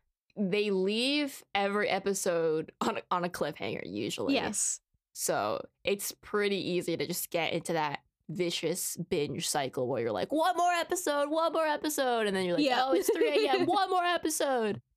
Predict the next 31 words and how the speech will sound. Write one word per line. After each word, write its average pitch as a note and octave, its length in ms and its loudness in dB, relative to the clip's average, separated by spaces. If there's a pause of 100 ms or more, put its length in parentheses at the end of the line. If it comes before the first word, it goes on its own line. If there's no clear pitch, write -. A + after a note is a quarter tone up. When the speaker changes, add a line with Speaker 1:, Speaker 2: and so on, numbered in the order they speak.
Speaker 1:
But F#3 360 2 (120)
so - 160 2
how B3+ 220 2
that D4 260 2
related A3+ 580 2
to F#3+ 160 2
Soul C4 600 2
is G3+ 200 2 (140)
obviously C4 560 2
The G#3 180 2
Good G#3 220 -2
Place F#3+ 400 0 (400)
also B3 680 2
is A3+ 160 0
very A3+ 760 0 (140)
existential G#3+ 1160 2
in - 160 0
its A#3+ 100 4
Speaker 2:
Yes. G3+ 200 2
Speaker 1:
themes. B3+ 580 2 (260)
Speaker 2:
<laughs> - 260 -8
Speaker 1:
And G#3 640 2 (680)
a B3 80 2
lot A#3+ 420 2
of C4 140 -2
people A3 360 0
told G3 400 0
me F3 240 2
that D#3+ 500 0 (160)
they E3+ 400 0
were D#3+ 320 0